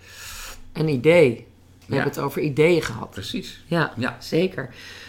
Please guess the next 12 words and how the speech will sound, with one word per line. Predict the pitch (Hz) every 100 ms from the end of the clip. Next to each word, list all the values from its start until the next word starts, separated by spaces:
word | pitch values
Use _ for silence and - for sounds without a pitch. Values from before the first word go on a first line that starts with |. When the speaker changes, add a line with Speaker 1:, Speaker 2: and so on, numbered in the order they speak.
| - -
Speaker 1:
Ehm, | 202 214 208 208 202 208 -
dat | - 175
laatste, | 196 220 254 - 240 233 -
nog | 180 180
echt, | 196 -
echt | - 190 -
even | 185
Speaker 2:
Ja, | 180
Speaker 1:
heel | 190
Speaker 2:
ja. | 196
Speaker 1:
kort. | - 208 220 - - -
Liefdesgemoed. | 190 226 220 - - 202 214 240 -